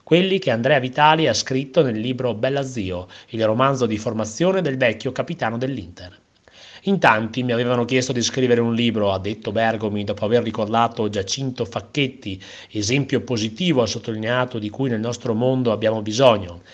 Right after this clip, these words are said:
Giacinto Facchetti, a cui l'Inter Club Agordino è intitolato. "Ma", ha continuato Bergomi, "non mi aveva mai interessato. Poi l'incontro con Vitali che mi ha detto che avremmo scritto della mia vita solo fino a diciotto anni." Cioè, quando Bergomi diventa campione del mondo.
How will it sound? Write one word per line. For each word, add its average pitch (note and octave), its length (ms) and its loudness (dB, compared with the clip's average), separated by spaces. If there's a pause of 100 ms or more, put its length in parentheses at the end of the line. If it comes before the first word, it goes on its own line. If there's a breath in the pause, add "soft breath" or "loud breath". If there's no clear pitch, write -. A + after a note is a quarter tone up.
(220 loud breath)
Giacinto G2+ 360 -6
Facchetti, D#3 420 0
a A#2+ 60 2
cui B2 180 -2
l'Inter C3 320 -2
Club B2 200 -2
Agordino A2 460 -2
è A2 60 -2
intitolato. A2+ 760 -6 (160)
"Ma", D3+ 200 4
ha D3 140 -2
continuato C#3 460 -2
Bergomi, F3+ 380 2 (320 loud breath)
"non E3+ 120 2
mi F3+ 60 4
aveva F#3 260 6
mai A#2+ 180 4
interessato. B2 760 -4 (220)
Poi G3+ 260 10
l'incontro D#3+ 520 2
con B2 160 -4
Vitali B2+ 460 0
che C3 100 -6
mi C3 80 0
ha C3+ 40 0
detto G2 300 -8
che A#2 140 -4
avremmo D3 240 0
scritto E3+ 340 -2
della C3 160 -2
mia D3 140 -2
vita A2+ 340 -8 (240 loud breath)
solo F#3+ 260 4
fino G2+ 300 -4
a A2 60 -4
diciotto C3 340 -8
anni." F2 380 -8 (500 loud breath)
Cioè, - 320 4
quando D3 220 2
Bergomi G2 420 0
diventa E3 380 0
campione D3 400 0
del B2+ 160 0
mondo. E2 460 -8